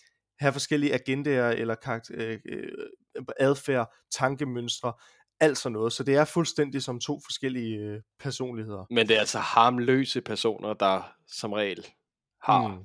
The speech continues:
Speaker 2: den her forstyrrelse.
Speaker 1: Lige
Speaker 2: Jeg tror, du
Speaker 1: præcis.
Speaker 2: siger
Speaker 1: Det
Speaker 2: harmfulde, så det var
Speaker 1: Harmful-,
Speaker 2: bare lige
Speaker 1: oj,
Speaker 2: for
Speaker 1: shit.
Speaker 2: at
Speaker 1: Ja, nej, det er ikke sådan, det skal siges.
Speaker 2: Super.
Speaker 1: <laughs> Harmløse.
Speaker 2: Ja,
Speaker 1: Øh,
Speaker 2: ja, ja.
Speaker 1: det, det er ikke nogen, som er til fare
Speaker 2: Ej,
Speaker 1: for
Speaker 2: men det skal jo
Speaker 1: forandring.
Speaker 2: dramatiseres lidt i Hollywood, ikke? Så
Speaker 1: Det skal
Speaker 2: det er
Speaker 1: det jo.
Speaker 2: klart.
Speaker 1: Det skal det jo. Det er
Speaker 2: Ja,
Speaker 1: en,
Speaker 2: ja.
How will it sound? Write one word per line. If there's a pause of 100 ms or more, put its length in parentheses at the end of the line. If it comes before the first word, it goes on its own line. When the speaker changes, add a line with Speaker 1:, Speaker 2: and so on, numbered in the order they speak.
(120)
Speaker 2:
den
her
forstyrrelse.
Speaker 1:
Lige
Speaker 2:
Jeg
tror,
du
Speaker 1:
præcis.
Speaker 2:
siger
Speaker 1:
Det
Speaker 2:
harmfulde,
så
det
var
Speaker 1:
Harmful-,
Speaker 2:
bare
lige
Speaker 1:
oj,
Speaker 2:
for
Speaker 1:
shit.
Speaker 2:
at (240)
Speaker 1:
Ja,
nej,
det
er
ikke
sådan,
det
skal
siges.
Speaker 2:
Super.
Speaker 1:
<laughs>
Harmløse.
Speaker 2:
Ja,
Speaker 1:
Øh,
Speaker 2:
ja,
ja.
Speaker 1:
det,
det
er
ikke
nogen,
som
er
til
fare
Speaker 2:
Ej,
Speaker 1:
for
Speaker 2:
men
det
skal
jo
Speaker 1:
forandring.
Speaker 2:
dramatiseres
lidt
i
Hollywood,
ikke?
Så
Speaker 1:
Det
skal
Speaker 2:
det
er
Speaker 1:
det
jo.
Speaker 2:
klart. (140)
Speaker 1:
Det
skal
det
jo.
Det
er
Speaker 2:
Ja,
Speaker 1:
en,
Speaker 2:
ja.